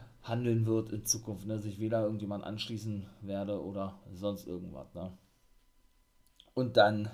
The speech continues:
ach, und das war auch wieder Highlight gewesen. Japet von Duke Hudson finde ich auch ein geiles Gimmick, ist auch ein cooler Typ. In dem Poker Room die Bekanntschaft, äh, oder das Treffen mit Cameron Grimes. Ach Mann,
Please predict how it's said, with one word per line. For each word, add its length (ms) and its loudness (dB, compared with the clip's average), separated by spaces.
ach, 240 -4
und 100 -6
das 120 -6
war 80 0
auch 120 -4
wieder 180 -8
Highlight 280 -8
gewesen. 400 -10
Japet 580 4
von 320 -6
Duke 340 2
Hudson 300 0
finde 240 -2
ich 60 -8
auch 180 -2
ein 160 -6
geiles 400 0
Gimmick, 240 -4
ist 180 -4
auch 140 -6
ein 100 -8
cooler 320 -4
Typ. 320 -6
In 120 -2
dem 220 -2
Poker 380 6
Room 480 0
die 80 -4
Bekanntschaft, 880 2
äh, 340 0
oder 340 0
das 240 2
Treffen 440 -2
mit 220 -4
Cameron 440 -2
Grimes. 580 -4
Ach 320 0
Mann, 300 -2